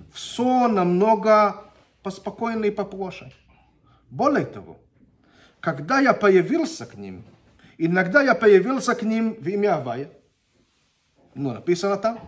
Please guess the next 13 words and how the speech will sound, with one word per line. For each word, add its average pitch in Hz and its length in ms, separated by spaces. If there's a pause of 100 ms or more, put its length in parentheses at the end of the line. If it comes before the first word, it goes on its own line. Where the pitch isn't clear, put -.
(300)
написано 143 460
в - 100
книге 147 260
Берешит. 139 480 (720)
Но 160 160
часто 202 680 (380)
я 233 160
появился 208 680
к - 80
ним 208 460 (220)
в 123 80
имя 262 400
Эль-Шадай. 247 560